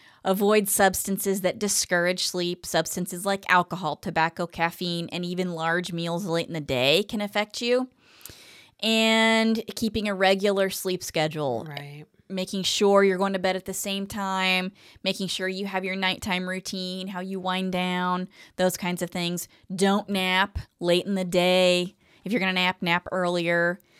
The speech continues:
Speaker 1: Those things are all pretty standard. We've heard them before.
Speaker 2: Mm-hmm.
Speaker 1: And again, I think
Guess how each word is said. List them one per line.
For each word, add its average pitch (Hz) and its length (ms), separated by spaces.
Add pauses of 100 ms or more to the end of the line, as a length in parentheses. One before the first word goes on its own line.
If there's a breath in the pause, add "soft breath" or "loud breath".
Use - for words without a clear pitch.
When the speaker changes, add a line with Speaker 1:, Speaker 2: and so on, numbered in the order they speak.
(240 soft breath)
Speaker 1:
Those 240 220
things 220 320
are 180 200
all 202 420
pretty 262 280
standard. 208 440
We've 190 160
heard 196 200
them 185 140
before. 185 640
Speaker 2:
Mm-hmm. 165 520
Speaker 1:
And 190 720
again, 202 600
I 226 140
think 277 460